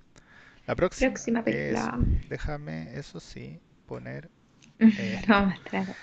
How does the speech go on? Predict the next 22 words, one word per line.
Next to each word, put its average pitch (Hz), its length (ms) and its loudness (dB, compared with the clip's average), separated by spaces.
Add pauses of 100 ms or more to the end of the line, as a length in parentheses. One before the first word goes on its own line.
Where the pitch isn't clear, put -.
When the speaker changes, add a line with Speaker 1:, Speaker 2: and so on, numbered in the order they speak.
(680)
Speaker 1:
La 139 100 8
próxima 214 400 6
película 214 380 -2
que 196 120 0
vamos 196 280 0
a 202 140 2
ver, 160 440 0
eh, 127 840 -4
hemos 160 220 -2
visto 175 500 -4
ya 156 200 2
varias 156 260 4
películas 160 420 -6
hollywoodenses, 151 840 -4
hemos 180 200 -10
pasado 190 460 -2
por 151 320 -4
varios 147 300 -2
Speaker 2:
Ujú. 110 60 -14
Speaker 1:
países, 151 380 -6 (240)
eh, 135 300 -6
internacionalizados, 139 1400 -6